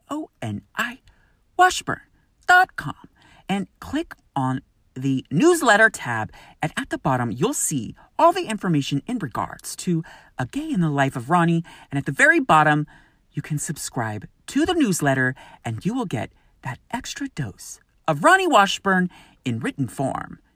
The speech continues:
each and every month. And I'm so fucking excited, you guys. You have no idea. But I'm just gonna be honest with you. This Ronnie Washburn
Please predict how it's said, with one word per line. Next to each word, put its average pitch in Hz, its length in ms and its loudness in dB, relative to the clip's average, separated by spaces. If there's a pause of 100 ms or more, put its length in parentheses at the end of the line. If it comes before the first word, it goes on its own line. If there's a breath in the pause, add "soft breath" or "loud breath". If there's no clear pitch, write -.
(280)
each - 360 -2 (300)
and 277 120 -6 (100)
every 147 400 -2 (540)
month. 117 340 -6
And - 140 0
I'm 160 100 0
so 135 480 -4 (420)
fucking - 800 -4
excited, 113 500 -6
you 107 60 -10
guys. 113 480 -2
You 120 160 -10
have 110 200 -8
no 202 460 6
idea. 143 540 0 (720 loud breath)
But 220 140 4
I'm 403 140 6
just 392 160 -8
gonna 160 140 2
be 135 160 0
honest 117 320 -2
with 127 160 -6
you. 143 380 -2
This 262 320 -4
Ronnie 165 220 0
Washburn 127 500 -4